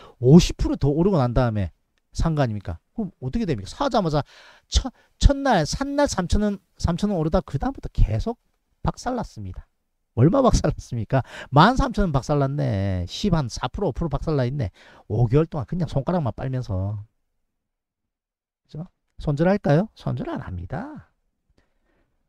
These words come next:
그럼 올해 안에, 올해 안에 구만 육천 여기 안 올라가면 계속 마이너스로 가는 거 아닙니까, 그럼? 그죠? 일반인 투자자들의 일반적인 행태입니다. 그분 공부한 줄 알아요? 공부 안 합니다.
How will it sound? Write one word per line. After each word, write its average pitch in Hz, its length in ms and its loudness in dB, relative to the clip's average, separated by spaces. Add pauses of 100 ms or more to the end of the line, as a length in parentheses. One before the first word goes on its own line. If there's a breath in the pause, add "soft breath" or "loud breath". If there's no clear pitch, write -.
(200)
그럼 220 200 0
올해 233 220 6
안에, 147 520 2
올해 202 220 -2
안에 180 240 0
구만 170 460 -2
육천 160 280 -4
여기 156 160 -2
안 117 160 -4
올라가면 185 340 -6
계속 196 1000 -4
마이너스로 262 460 -2
가는 180 200 -6
거 208 60 -10
아닙니까, 123 300 -12
그럼? 104 240 -12 (360)
그죠? 180 200 -20 (800 soft breath)
일반인 247 580 -4
투자자들의 131 1000 0 (500)
일반적인 220 520 0
행태입니다. 139 760 -6 (1300)
그분 156 260 -2
공부한 143 420 2
줄 180 120 2
알아요? 143 420 2
공부 120 240 4
안 120 120 -2
합니다. 107 800 -8